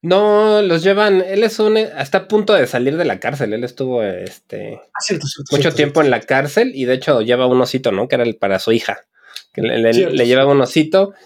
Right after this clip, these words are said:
Speaker 1: y los están transportando a todos estos, este, pre-, convictos peligrosos, y uno de ellos, que es, este, John Malkovich, ¿no? Decide secuestrar el avión, obviamente para que los liberen.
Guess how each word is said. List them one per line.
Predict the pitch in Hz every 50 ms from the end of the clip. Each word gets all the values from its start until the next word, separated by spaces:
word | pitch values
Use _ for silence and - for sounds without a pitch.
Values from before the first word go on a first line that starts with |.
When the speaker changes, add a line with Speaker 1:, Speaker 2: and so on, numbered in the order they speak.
| _ _
Speaker 1:
y | - - 127
los | 123 113 123
están | 120 - - 139 143
transportando | 143 156 139 139 - 123 113 - - 123 123 135 131
a | 123 117
todos | - 127 123 117 127
estos, | 127 127 - 127 113 - -
este, | 110 104 98 - - 104 101 98
pre-, | 98 _ - 110 107 104 101 98 98 98 95 95 92 _
convictos | - 110 110 113 113 120 - - 120 -
peligrosos, | - - 107 104 104 107 117 127 131 131 - 196 208 208 - _ _ _ _ _ - 139 _ _
y | - - 147 139 139
uno | 139 139 151 151 147 151 151 147
de | 143 147 151 151 151
ellos, | 151 147 147 151 151 151
que | - - 107
es, | 107 - -
este, | 110 - _ - 101 95 92 92 92 90 92 92 92 101
John | 117 127
Malkovich, | 131 139 135 131 - 107 101 95 92 -
¿no? | 113 127 151 156
Decide | 143 123 117 - - - 139 131 135 131 123
secuestrar | - - 123 104 - 110 110 104 - - - 117 117 113 110
el | 110 123
avión, | 131 135 151 151 147 151 175
obviamente | 165 135 127 117 110 110 110 110
para | - - 90 87 90 92 101 - _
que | - 98
los | 95 95 -
liberen. | 104 104 104 139 143 123 120 147 160 160